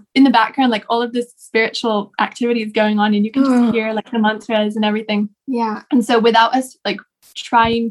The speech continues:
Speaker 1: to really be a part of it or realizing the value of it, we were just, like, it was just kind of coming into our brains, like,
Speaker 3: Yeah, this is in our,
Speaker 1: subconsciously
Speaker 3: like,
Speaker 1: almost.
Speaker 3: early childhood years.
Speaker 1: Yeah.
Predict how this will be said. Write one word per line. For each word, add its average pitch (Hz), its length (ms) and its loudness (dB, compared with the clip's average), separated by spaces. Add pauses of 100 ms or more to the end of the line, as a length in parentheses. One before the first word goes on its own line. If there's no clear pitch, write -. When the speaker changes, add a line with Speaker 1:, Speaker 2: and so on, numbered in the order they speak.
(100)
Speaker 1:
to 208 320 -2 (300)
really 262 220 6
be 214 100 0
a 208 60 -2
part 220 260 2
of 208 100 -2
it 208 80 0
or 214 140 -2
realizing 220 580 0
the 202 60 -4
value 226 420 0
of 208 160 -8
it, 214 140 -10 (580)
we 226 200 0
were 220 340 2
just, 214 320 -8 (200)
like, 208 320 -4
it 233 120 0
was 208 100 -2
just 220 220 -6
kind 240 200 0
of 214 160 -2 (500)
coming 220 300 0
into 214 280 -4
our 208 260 0
brains, 214 640 -2
like, - 240 -6 (420)
Speaker 3:
Yeah, 247 240 2
this 254 140 0
is 240 180 2
in 254 60 2
our, 233 60 4
Speaker 1:
subconsciously 262 340 2
Speaker 3:
like, 277 80 2
Speaker 1:
almost. 285 380 -6 (200)
Speaker 3:
early 214 500 0 (360)
childhood 208 400 -4
years. 240 320 -4
Speaker 1:
Yeah. 226 280 0